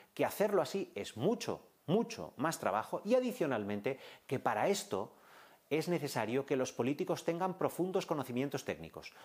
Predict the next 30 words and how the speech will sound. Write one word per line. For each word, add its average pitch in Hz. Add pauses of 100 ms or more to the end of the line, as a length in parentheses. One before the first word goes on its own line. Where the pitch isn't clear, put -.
(100)
No 185
sé 208
yo 120
si -
la 113
clase 165
política 120
en 113
general 104
está -
lista 175 (480)
y 113
preparada 110
para 95
poder 92
actuar 95
así. - (340)
Solo 185
hay 202
que -
recordar 156
la 117
comparecencia 127
de 104
Mark 147
Zuckerberg 156
ante 110
la 101
comisión 101
organizada 123